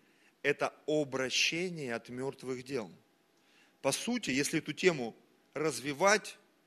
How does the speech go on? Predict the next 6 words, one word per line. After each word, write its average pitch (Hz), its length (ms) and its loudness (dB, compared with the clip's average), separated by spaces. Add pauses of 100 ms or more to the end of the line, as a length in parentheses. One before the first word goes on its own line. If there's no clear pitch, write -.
(360)
то 160 200 6
покаяние, 175 920 2
обращение 156 520 4
от - 60 -6
мертвых 139 360 -4
дел – 120 240 -2